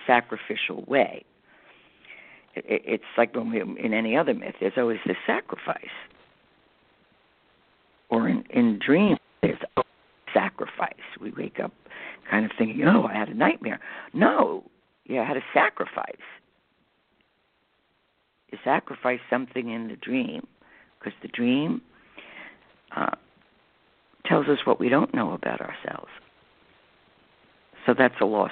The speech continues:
right there. I didn't know that about myself. Forget that I didn't know it. I didn't know it about myself.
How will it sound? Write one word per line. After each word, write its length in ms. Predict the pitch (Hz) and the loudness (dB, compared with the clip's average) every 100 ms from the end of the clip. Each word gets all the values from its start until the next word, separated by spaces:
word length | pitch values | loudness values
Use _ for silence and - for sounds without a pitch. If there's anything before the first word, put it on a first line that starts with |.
| - | -2
right 180 | - - | -4 0
there. 140 | - | 0
I 80 | - | 2
didn't 200 | - - | 0 0
know 100 | - | -2
that 140 | - - | -6 -10
about 240 | - - | -10 -10
myself. 420 | - - - - - - _ _ _ _ _ _ _ _ - | -12 -10 -8 -8 -12 -20 _ _ _ _ _ _ _ _ 0
Forget 260 | 113 220 - | 2 2 2
that 100 | 135 | -2
I 60 | |
didn't 220 | 131 - | -2 -4
know 220 | 127 156 - | -2 0 0
it. 100 | - | -2
I 80 | 117 | -6
didn't 160 | 151 | -4
know 120 | - - | -6 -8
it 60 | |
about 200 | - - | -8 -10
myself. 460 | - - - - | -12 -8 -4 -4